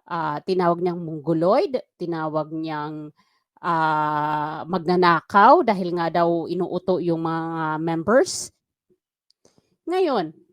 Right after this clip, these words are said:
nang dahil si Attorney, ah, Marcoleta ay Iglesia ni Cristo at politiko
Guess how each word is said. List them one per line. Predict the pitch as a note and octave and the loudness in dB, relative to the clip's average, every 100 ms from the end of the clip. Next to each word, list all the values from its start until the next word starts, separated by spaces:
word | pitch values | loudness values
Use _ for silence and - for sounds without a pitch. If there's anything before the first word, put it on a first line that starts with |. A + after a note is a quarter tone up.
| _ _ _ - - - | _ _ _ -20 -20 -10
nang | A#3 C#4+ | 2 2
dahil | B3+ D#4 F#4 A4+ | 6 4 4 -4
si | F#4+ - | -2 -2
Attorney, | B3 B3+ A#3+ A#3 A3+ | 0 2 2 2 -2
ah, | D#3 | -6
Marcoleta | D#3+ A3+ A#3 B3 A#3 C4 C4 A3 F#3 | 0 0 2 0 2 0 2 0 0
ay | G3 G3 F3+ E3+ - _ _ | -2 -4 -4 -8 -12 _ _
Iglesia | G3+ F3 F#3 C#4+ - C4 | -6 -6 -2 -2 0 -2
ni | G#3 | -4
Cristo | - G3 - F#3+ - | -4 -6 -2 -2 0
at | F#3+ - - _ _ - _ _ _ _ | -2 -4 -18 _ _ -20 _ _ _ _
politiko | C4 G#3+ - C4 - E3+ D3 E3 | 4 4 -6 -8 -8 -8 -6 -10